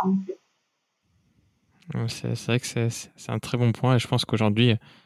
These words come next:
Speaker 2: c'est un enjeu, euh, euh, avec toutes les informations qu'on a, c'est, c'est un peu dur de faire le tri et surtout les réseaux qui nous poussent avec les algos de, d'avoir qu'un mode de pensée, celui qu'on, qu'on, qu'on pense avoir et nous alimenter sur, sur, sur toujours les mêmes sujets qui nous intéressent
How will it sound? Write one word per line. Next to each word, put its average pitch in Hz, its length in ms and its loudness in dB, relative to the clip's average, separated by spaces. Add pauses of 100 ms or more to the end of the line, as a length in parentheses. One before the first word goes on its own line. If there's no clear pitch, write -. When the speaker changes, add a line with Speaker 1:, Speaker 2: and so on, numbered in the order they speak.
(120)
Speaker 2:
c'est - 200 -6
un 110 140 4
enjeu, 107 340 6
euh, 120 320 10 (680)
euh, 104 200 -4
avec 101 200 0
toutes - 200 -14
les 110 100 0
informations 107 540 2
qu'on 110 160 -2
a, 117 100 4
c'est, 117 240 -6
c'est - 160 -6
un 104 60 -4
peu - 140 -12
dur 120 140 0
de - 60 -6
faire 101 140 -4
le 104 80 -2
tri 123 240 0
et 110 60 4
surtout - 300 -2
les 107 120 -2
réseaux 104 280 2
qui - 160 -6
nous 104 120 0 (100)
poussent - 260 0
avec 107 180 2
les 110 140 0
algos 110 260 4
de, 110 180 4 (420)
d'avoir 107 320 0 (320)
qu'un 117 160 2
mode 110 180 6
de 110 100 4
pensée, 110 320 0
celui 110 380 0
qu'on, 107 220 -4 (800)
qu'on, 101 360 -2
qu'on 104 160 -4
pense 107 300 -2
avoir 110 380 4
et 107 160 0
nous 107 180 2
alimenter 107 460 4
sur, - 240 -4
sur, - 200 -10
sur - 300 -14
toujours 113 260 0
les 110 80 2
mêmes 110 160 2
sujets - 240 0
qui - 160 -8
nous 104 120 -2
intéressent 107 500 -4